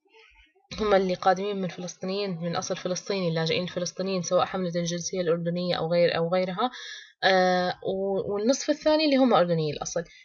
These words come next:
الاختلاف في التقديرات ما بيقتصر على الأردن، عدد الإجمالي للاجئين الفلسطينيين بيختلف في قيود وكالة الغوث مثل ما تكلمنا، لأنه في ناس ما تسجلوا في هاي القيود، في وكالة الغوث لأي سبب من الأسباب،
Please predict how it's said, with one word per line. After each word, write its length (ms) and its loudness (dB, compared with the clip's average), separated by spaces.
الاختلاف 440 2
في 60 -8
التقديرات 600 0
ما 100 -2
بيقتصر 400 -6
على 180 0
الأردن، 420 0
عدد 160 -2
الإجمالي 640 0
للاجئين 320 -2
الفلسطينيين 560 -6
بيختلف 480 0
في 100 -4
قيود 420 -2
وكالة 340 -4
الغوث 340 0
مثل 200 -6
ما 80 -2
تكلمنا، 440 -2
لأنه 240 0
في 160 -8
ناس 260 -4
ما 120 0
تسجلوا 420 -4
في 140 -10
هاي 120 -2
القيود، 380 -8
في 460 -2
وكالة 340 2
الغوث 380 2
لأي 180 4
سبب 240 0
من 120 0
الأسباب، 520 2